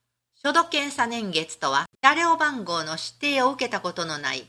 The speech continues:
軽自動車を新たに使用するときに受ける検査です。検査年月は、自動車検査証の初度検査年月欄に記載してあります。初度検査年月が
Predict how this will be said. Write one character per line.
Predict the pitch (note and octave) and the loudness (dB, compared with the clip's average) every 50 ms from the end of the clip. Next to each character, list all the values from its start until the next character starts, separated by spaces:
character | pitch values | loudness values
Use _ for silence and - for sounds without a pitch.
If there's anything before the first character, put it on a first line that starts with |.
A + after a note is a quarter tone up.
| _ - | _ -4
軽 | - B3+ B3 | 0 0 0
自 | A#3+ A#3 A3+ G#3+ | 0 0 -2 -2
動 | G#3 G#3+ F#3+ | -2 -2 -2
車 | E3 - - C#3+ B2 B2+ | -2 -4 -2 -2 -2 -2
を | C#3+ - - _ _ _ _ _ _ _ | -4 -8 -12 _ _ _ _ _ _ _
新 | - D4 D#4+ D#4 | 4 4 4 4
た | D#4 C4+ A#3+ G3 | 2 2 0 0
に | F3+ F#3 | 0 -2
使 | F#3 - - A#3 | -2 -4 -4 -2
用 | A#3+ C4 C4+ C4+ | 0 2 2 2
す | C4 C4 A#3+ | 0 -2 -6
る | A3 A3+ A3 | -6 -4 -4
と | A3 G#3+ | -4 -4
き | - A3 | -4 -4
に | F#3+ F3+ | -4 -4
受 | D#3+ D#3 D3+ | -4 -6 -6
け | - G3 | -6 -4
る | D#3 D#3+ D#3+ | -4 -6 -6
検 | - G3+ F#3 E3 D#3 | -6 -8 -8 -8 -8
査 | - - B2 | -8 -8 -8
で | C3+ C#3+ | -8 -8
す。 | - - - - _ _ _ _ _ _ _ _ _ _ _ _ _ _ | -12 -14 -20 -20 _ _ _ _ _ _ _ _ _ _ _ _ _ _
検 | - D4+ E4 E4 | -4 -4 -4 -2
査 | D#4 - D4 C#4+ | -2 -2 -2 -2
年 | D4 C#4 C4+ A3+ | -2 -2 -4 -2
月 | G3 F3 E3+ E3+ - - D#3 | -2 -2 -2 -4 -4 -6 -2
は、 | D3 C#3+ C#3+ - - - _ _ _ _ _ | 0 0 0 0 -4 -10 _ _ _ _ _
自 | B3+ C4 | 0 2
動 | B3+ D#4+ E4 D#4+ | 4 4 4 4
車 | D#4 - - C#4 C4+ | 2 2 2 0 0
検 | C4+ - B3 B3+ B3+ | 2 0 -2 0 0
査 | B3 - A#3 A#3 | -2 -2 -2 -2
証 | - - E3+ D3 C#3 C#3 | -2 -2 -4 -4 -4 -4
の | C#3 C#3 C#3 - - _ _ - | -6 -10 -10 -12 -16 _ _ -4
初 | C4+ C#4+ | 0 2
度 | E4+ E4+ | 2 2
検 | E4+ E4+ D4+ D4 D4 C#4+ | 2 0 -2 -2 -2 2
査 | - C#4 A#3+ | 4 4 4
年 | A3 A3+ A#3+ A#3+ A#3+ | 6 4 0 -2 -2
月 | A#3+ A#3+ A#3 - G#3+ | -2 -4 -4 -2 0
欄 | F#3 E3+ E3 D3+ C#3+ | 2 2 0 0 -4
に | D3 D3 - | -12 -14 -14
記 | - - - | -14 -16 -6
載 | - - B3 B3+ A#3+ | 0 2 4 4 2
し | - - | 0 -8
て | - - G3+ | -8 -4 -4
あ | G3 E3+ | -4 -4
り | D#3+ D#3 | -6 -8
ま | D3+ F3 A3 | -12 -14 -16
す。 | - - - - _ _ _ _ _ _ _ _ _ _ _ _ _ _ _ _ _ _ _ _ _ _ _ _ - | -18 -20 -20 -20 _ _ _ _ _ _ _ _ _ _ _ _ _ _ _ _ _ _ _ _ _ _ _ _ -16
初 | - - C#4 C#4+ | -6 -4 0 2
度 | E4 E4+ E4+ | 2 2 2
検 | - D#4 D4 D4+ C#4+ | 0 -4 -4 -4 -2
査 | - C#4+ C4+ | -2 -2 0
年 | C4 C4 B3+ A3 G3 | 0 -2 -4 -4 -4
月 | E3 D#3+ E3 - - D#3 | -4 -4 -4 -6 -8 -6
が | C#3 C#3+ C3+ - | -2 -2 -2 -2